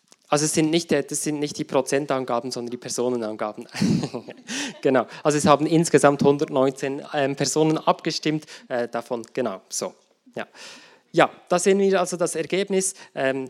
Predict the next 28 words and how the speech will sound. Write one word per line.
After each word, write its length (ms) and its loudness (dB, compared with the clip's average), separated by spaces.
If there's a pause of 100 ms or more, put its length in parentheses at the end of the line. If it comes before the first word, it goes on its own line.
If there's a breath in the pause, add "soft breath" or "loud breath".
(120)
die 200 -10
Nein-Seite 800 0
heute 460 0
hier 360 -2 (160)
knapp 360 -2
im 160 -4
Vorsprung, 640 0 (300 loud breath)
aber 260 -4
eben 220 -8
auch 300 -10
viele 340 -8 (100)
Enthaltungen. 640 -10 (1040 soft breath)
Ja, 140 2
vielen 240 0
Dank 240 0
fürs 340 -6
Abstimmen. 680 -2
Wir 80 -4
sind 400 -8
jetzt 220 -6
gespannt, 380 -6
wie 60 -6
es 140 -4
am 100 -6
fünfzehnten 540 -2
Mai 260 0
an 160 -4
der 120 -4